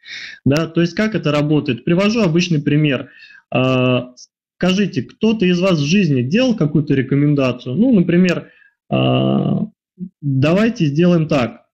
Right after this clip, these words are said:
Я сейчас буду каждому человеку из вас, да, в течение всего вебинара задавать вопрос. И вы будете мне давать, э, ответ на него. Начнем мы с Галины Га-, э, Елены Габченко.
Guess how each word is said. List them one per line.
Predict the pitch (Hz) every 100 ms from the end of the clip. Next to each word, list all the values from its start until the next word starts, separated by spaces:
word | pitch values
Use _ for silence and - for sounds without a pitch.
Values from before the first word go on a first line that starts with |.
| _ _ _
Я | 139 185
сейчас | 208 185 190 185
буду | 170 185 185 165 - - _ _
каждому | 185 190 175 180
человеку | 175 190 233 269 160
из | 139
вас, | 147 135 113 - -
да, | 143 185 214 - _ _
в |
течение | 147 147 208 185
всего | 180 175 175
вебинара | 151 170 220 202
задавать | 131 131 165 202
вопрос. | 160 160 147 117 -
И | -
вы | 170 226
будете | 214 196 185 175
мне | 175 196 -
давать, | 143 139 147 165 175 175 143
э, | 135 131 131 156
ответ | 151 143 123
на | 123
него. | 127 127 - _ _ _ _ _ _ _
Начнем | 135 143 208 226 240
мы | 170 214
с | 156
Галины | 131 135 165 185
Га-, | 139 143 156 -
э, | 139 135
Елены | 143 160 180 143 131 - -
Габченко. | 151 147 127 120 123